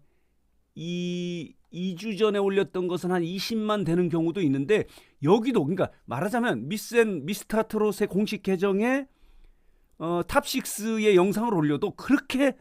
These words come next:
많이 보지를 않아요. 물론, 어, 탑식스의 유튜브 채널에 영상을 못 올리게 함으로 인해서 미스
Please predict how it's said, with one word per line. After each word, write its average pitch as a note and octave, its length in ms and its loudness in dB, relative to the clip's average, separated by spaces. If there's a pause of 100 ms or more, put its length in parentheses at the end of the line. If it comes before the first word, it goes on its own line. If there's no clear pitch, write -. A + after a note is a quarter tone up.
(160)
많이 E3 300 0
보지를 D3 440 -4
않아요. G2 340 -6
물론, D#3 640 4 (600)
어, D3+ 640 -2 (880)
탑식스의 G#3+ 920 -2
유튜브 G3+ 240 -6
채널에 F#3+ 360 0
영상을 F3+ 340 0
못 C#3+ 340 -4
올리게 G#3+ 320 -2
함으로 E3+ 300 0
인해서 C#3 300 -4
미스 E3+ 600 -2